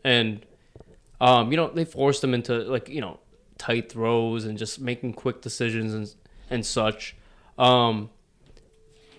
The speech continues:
one thing I think I said the last podcast was, you know,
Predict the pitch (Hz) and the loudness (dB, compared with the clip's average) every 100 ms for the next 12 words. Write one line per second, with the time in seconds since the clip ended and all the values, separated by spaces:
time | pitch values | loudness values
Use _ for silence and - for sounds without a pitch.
0 | _ _ _ _ _ - - - - 139 | _ _ _ _ _ -20 -20 -20 -2 2
1 | 208 254 196 202 156 127 - 143 120 110 | 4 4 2 4 2 2 2 0 0 2
2 | 117 - - 117 120 143 139 143 - - | 0 0 -2 0 2 4 2 2 -6 0
3 | 131 117 107 - _ - 147 127 110 | 2 2 -2 -10 _ -10 -2 -2 -4